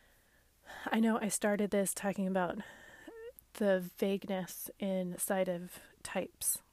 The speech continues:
and I still believe that. Like, there's so much beautiful nuance inside of the design. There's so much amazingness. But,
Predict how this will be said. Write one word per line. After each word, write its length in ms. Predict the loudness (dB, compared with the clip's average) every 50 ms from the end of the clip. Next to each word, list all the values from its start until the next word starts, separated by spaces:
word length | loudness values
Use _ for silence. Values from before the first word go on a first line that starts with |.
| _ _ _ -4
and 340 | -2 0 2 2 0 0 -2 0 _
I 100 | 2 2
still 220 | 2 4 4 4 4
believe 220 | 6 4 2 2
that. 140 | 0 -2 -4
Like, 140 | -4 -2 -2
there's 200 | -2 -2 0 0
so 140 | 0 2 2
much 240 | 0 -2 -4 -6
beautiful 340 | -6 -4 -4 -2 -2 -2 -2
nuance 560 | -2 -2 -2 -4 -4 -6 -8 -10 -10 -10 -10 -10 -12 -18 -20 -20 -20 -20 -20 -16 -2 0
inside 340 | 2 2 4 4 4 4 2
of 120 | 2 0
the 80 | -2 -2
design. 500 | -2 -2 -2 -2 -2 -2 -4 -6 -6 -8 -8 _ _ -20 -20 -20 -20 -20 -20 -20 _ _ _ _ _ _ -20 -20 _ _ _ -20 -16 -2 2
There's 480 | 4 4 4 2 0 -2 -4 -6 -10 -12 _ _ _ _ _ _ _ _ _ _ _ _ _ _ -4
so 440 | -2 -2 0 2 4 4 6 6 4
much 400 | 2 0 -2 -6 -10 -12 -8 -6 -4
amazingness. 880 | -4 -4 -4 -4 -6 -8 -8 -8 -8 -8 -8 -8 -8 -8 -10 -10 -12 -16 -20 _ _ _ _ _ _ _ _ _ _ _ _ _ _ _ _ _ -16 -14 -12 -12 -12 -14 -18 _ _
But, 560 | 2 4 4 4 4 2 -2 -6 -10 -12 -12